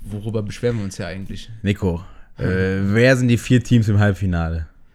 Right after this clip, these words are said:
Speaker 1: Ich weiß nicht, wie die Baumkonstellation ist.
Speaker 2: Ist das ein,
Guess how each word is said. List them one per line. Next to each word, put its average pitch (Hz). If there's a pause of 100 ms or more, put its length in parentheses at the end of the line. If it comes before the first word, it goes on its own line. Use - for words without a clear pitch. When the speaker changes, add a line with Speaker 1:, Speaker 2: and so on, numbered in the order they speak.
(640)
Speaker 1:
Ich 110
weiß 175
nicht, 160
wie 147
die 143
Baumkonstellation 117
ist. 90
Speaker 2:
Ist 175
das -
ein, 185